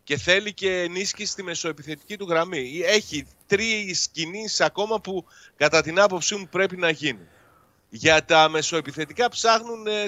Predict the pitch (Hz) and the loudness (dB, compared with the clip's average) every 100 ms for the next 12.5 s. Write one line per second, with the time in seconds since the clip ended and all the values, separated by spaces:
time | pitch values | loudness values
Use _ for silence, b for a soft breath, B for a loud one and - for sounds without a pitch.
0 | - 190 185 185 180 175 175 185 175 170 | -6 -4 -2 -2 -2 -4 -6 -8 -6 -6
1 | - 170 127 92 85 - - 175 202 - | 2 2 2 -8 -20 -18 -4 0 0 2
2 | 202 196 180 170 151 - 170 160 - 190 | 2 4 2 0 -4 -2 -2 -2 -2 -4
3 | - 180 190 180 - 180 - 180 180 175 | -4 0 0 0 -4 -4 -6 -8 -2 2
4 | 180 - 190 175 _ _ b b b 156 | 0 0 -6 -8 _ _ b b b 0
5 | 147 160 147 175 196 - 151 123 170 175 | 2 0 0 -2 -2 -4 -6 -6 -2 -2
6 | 156 147 175 156 160 175 165 - 156 147 | -4 -2 2 4 4 4 2 -6 -8 -6
7 | 131 165 165 160 156 147 135 123 123 123 | -2 2 2 2 -6 -10 -12 -10 -8 -4
8 | 123 - - 147 180 160 170 170 151 143 | -2 -2 2 4 4 0 -8 -10 -4 -4
9 | 156 165 143 135 123 117 - b b - | 0 -2 2 4 6 4 0 b b -2
10 | 139 156 - 180 147 151 151 131 127 151 | 2 2 2 -4 -4 0 4 4 4 0
11 | 160 - 131 123 104 107 92 87 85 - | -2 -4 -4 -6 -4 -4 -4 -8 -10 -6
12 | 180 208 202 196 | -4 -2 -2 -4